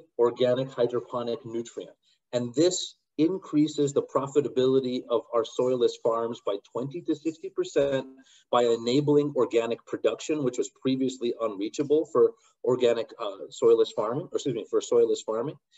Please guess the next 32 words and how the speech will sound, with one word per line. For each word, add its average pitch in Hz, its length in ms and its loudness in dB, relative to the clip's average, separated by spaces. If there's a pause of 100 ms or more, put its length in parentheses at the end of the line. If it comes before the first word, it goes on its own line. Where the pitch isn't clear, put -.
(280)
It 139 140 2
enhances 143 760 2
nutritional 147 580 4
value. 160 460 0 (320)
It 143 200 2
enables 151 720 4 (140)
flexibility 156 840 4
that 127 220 2
did 139 140 2
not 135 200 0
exist 123 460 -2
before, 110 380 -2
'cause 101 160 -10
we're 120 180 0 (260)
literally 156 320 8
introducing 139 580 2
something 120 360 -4
purely 143 560 6
natural 113 800 2
into 104 340 -4 (360)
what 120 100 4
has 117 120 0
typically 139 380 2
been 117 220 2
a 104 100 -2
very 107 240 2
synthetic 110 580 -2
growing 127 360 2
process. - 560 -8 (540)
We 139 120 2
enable 143 460 0
the 147 160 2